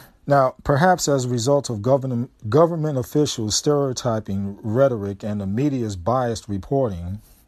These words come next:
and we are, we, we've all been through this, whites and blacks interpreted the racial violence differently. Doesn't that sound like today with the, um, situation with the police?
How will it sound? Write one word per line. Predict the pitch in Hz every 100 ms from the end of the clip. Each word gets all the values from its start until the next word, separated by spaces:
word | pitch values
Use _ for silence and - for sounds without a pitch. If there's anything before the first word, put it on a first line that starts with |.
| _ _ _ _ - - _ _ _ -
and | 82
we | 80
are, | 87 95
we, | 92 92 92 -
we've | 107 101 98
all | 98 101
been | 98 110 110
through | 117
this, | 113 127 98 - - - - - - -
whites | - 123 165 -
and | 160
blacks | 135 139 131 -
interpreted | 117 110 156 151 110 107 101
the | 110
racial | 117 139 - 110
violence | 107 117 110 101 98
differently. | 95 143 - 85 76 65 73 - _ _ _ _ _ _ _ _ _ _ _ _ _ _ _ -
Doesn't | 101 101 104
that |
sound | 101 117 110
like | 104
today | 92 92 107 110
with | 98 95
the, | 92 90
um, | 90 85 85 92
situation | - 107 110 101 98 101
with | 95
the | 87
police? | - 98 110 113 -